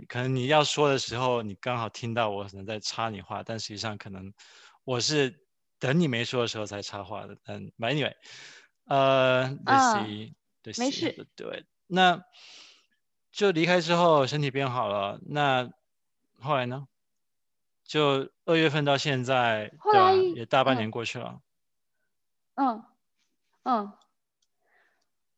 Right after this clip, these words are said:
Speaker 2: 我觉得，嗯，运气很好，我的先生，然后我家里面人，所有人都很支持我，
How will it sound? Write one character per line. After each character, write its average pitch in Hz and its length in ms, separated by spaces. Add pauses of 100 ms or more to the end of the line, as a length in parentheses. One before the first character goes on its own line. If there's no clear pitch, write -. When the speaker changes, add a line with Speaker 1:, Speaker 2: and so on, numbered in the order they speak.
(120)
Speaker 2:
我 247 180
觉 262 240
得， 349 320 (460)
嗯， 247 580 (180)
运 339 280
气 277 340
很 214 300
好， - 460
我 208 180
的 226 340
先 277 340
生， 220 280
然 202 140
后 214 160
我 208 160
家 247 280
里 254 100
面 196 220
人， 185 260
所 226 220
有 262 80
人 208 220
都 208 160
很 180 240
支 208 160
持 - 260
我， 180 240